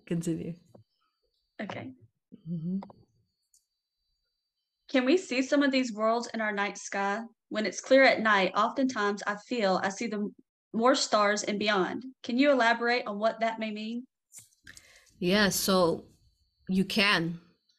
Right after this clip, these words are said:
Speaker 1: But what you're doing is that you're tapping in through the quantum realm, their infinite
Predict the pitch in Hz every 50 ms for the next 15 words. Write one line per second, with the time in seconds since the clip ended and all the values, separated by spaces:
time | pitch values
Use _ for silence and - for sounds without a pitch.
0 | _ _ _ _ _ _ _ _ _ _ _ _ _ - _ _ _ _ _ _
1 | _ _ - 190 165 - 180 196 190 - 226 214 180 - 220 240 294 294 247 190
2 | 120 135 170 - 175 160 160 156 151 156 - - - 214 208 214 214 233 202 196
3 | 185 185 185 - - - - - 214 247 269 285 294 262 226 233 - - 180 170
4 | 175 180 165 160 165 160 160 160 160 160 165 170 165 - - _ _ - - 175
5 | 170 170 160 - - 175 180 180 - - 160 151 - -